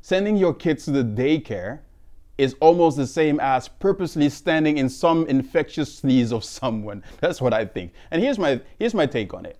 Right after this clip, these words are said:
We often think that we are separate, right? Uh, that what is happening out there has nothing to do with us. But when you look more closely to see what is really going on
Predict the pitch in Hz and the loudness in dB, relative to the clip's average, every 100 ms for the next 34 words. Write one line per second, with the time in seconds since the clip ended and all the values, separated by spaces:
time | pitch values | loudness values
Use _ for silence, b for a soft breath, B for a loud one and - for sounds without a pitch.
0 | - - - - - _ - - - 160 | -20 -20 -20 -20 -20 _ -20 -20 -6 -6
1 | - 208 202 254 233 - 135 113 123 - | -4 -6 -4 -4 -4 -4 -6 -4 -8 -8
2 | 123 113 - - 104 - 90 - - - | -6 -6 -8 -12 -12 -12 -20 -20 -20 -12
3 | 120 135 - b b 110 107 107 127 123 | -6 -6 -8 b b -8 -8 -4 -4 0
4 | 135 147 147 98 147 143 147 139 - 143 | 0 2 0 2 0 2 0 -2 0 4
5 | 175 123 117 117 117 123 131 131 117 127 | 4 4 -2 -2 -4 -2 -4 -4 -6 -6
6 | 95 123 127 107 95 87 - b b - | -6 -4 -4 -6 -10 -12 -14 b b -4
7 | 127 143 214 240 262 196 165 202 190 - | -4 -2 0 4 4 2 0 0 0 0
8 | 151 160 - - 151 160 127 113 b b | 2 2 2 -2 2 2 2 -4 b b
9 | - 120 - 220 202 143 135 127 110 127 | -12 -12 -4 0 0 0 0 -2 -2 -2
10 | 123 104 135 120 113 107 | -2 -2 -4 -4 -4 -6